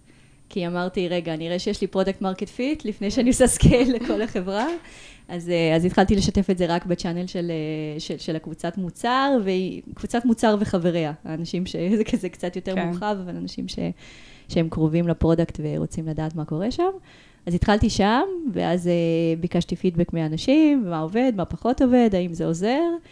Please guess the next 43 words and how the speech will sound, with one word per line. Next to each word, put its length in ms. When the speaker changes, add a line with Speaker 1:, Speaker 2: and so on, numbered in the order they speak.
Speaker 1:
ואז, 360
אה, 280
כשראיתי 400
שיש 220
לי 60
פרודקט 380
מרקט 280
פיט, 280
אז, 180
אה, 120
אז 180
הוצאתי 460
את 60
זה 80
לצ'אנל, 720
אה, 140
של 180
כל 200
החברה. 520
Speaker 2:
מעולה. 260
Speaker 1:
אמ, 400
והאמת 260
שגם 260
קי-, 180
וקיבלתי 460
בקשות, 540
אה, 160
זאת 60
אומרת, 180
אנשים 260
ביקשו 280
שעוד 380
אנשים 360
מההנהלה 420
יעשו 360
את 80
זה, 180
אה, 60
כי 100
זה 100
באמת 340
מאוד 180
עוזר. 320